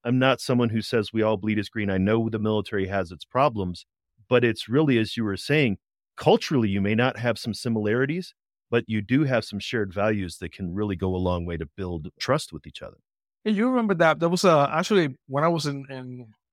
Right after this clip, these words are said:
Speaker 2: Germany, I was stationed in Frankfurt, but I went, I remember the Heidelberg used to have a intelligence unit. They did a lot of research. And there was a guy by the name,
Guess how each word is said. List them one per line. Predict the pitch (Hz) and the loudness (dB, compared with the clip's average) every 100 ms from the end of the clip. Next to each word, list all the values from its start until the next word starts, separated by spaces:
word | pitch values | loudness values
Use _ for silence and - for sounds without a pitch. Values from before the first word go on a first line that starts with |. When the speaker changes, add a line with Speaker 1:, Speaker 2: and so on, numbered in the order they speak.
| _ _ _ _ | _ _ _ _
Speaker 2:
Germany, | 127 170 185 139 131 | 2 4 4 2 0
I | |
was | 131 | -2
stationed | - 160 156 151 | -2 -2 0 0
in | 131 | -2
Frankfurt, | - 170 165 135 | 0 2 2 0
but | 120 | 0
I | 135 | 2
went, | 147 151 139 - | 2 0 -2 -8
I | 131 | -6
remember | 139 156 156 | -4 -4 -4
the | 139 | -2
Heidelberg | 139 190 151 127 113 _ _ _ _ - | 2 4 4 2 -8 _ _ _ _ -4
used | 143 - | -4 0
to | |
have | 151 156 147 | 2 4 4
a | 143 131 135 | 4 2 0
intelligence | 135 - 196 165 131 | -6 0 2 2 0
unit. | 123 117 110 _ - | -6 -12 -16 _ -12
They | |
did | 127 160 | -2 2
a | 151 | 4
lot | 147 | 4
of | 139 | 4
research. | 143 185 - 110 _ _ _ _ _ _ - | 2 -2 -2 -8 _ _ _ _ _ _ -6
And | 147 147 143 | 0 2 4
there | 147 | 4
was | 151 143 | 4 2
a | 143 135 131 127 127 127 | 0 -2 -2 -4 -6 -6
guy | 175 | -4
by | 190 | -2
the | 156 | -2
name, | 147 156 143 | -2 -4 -8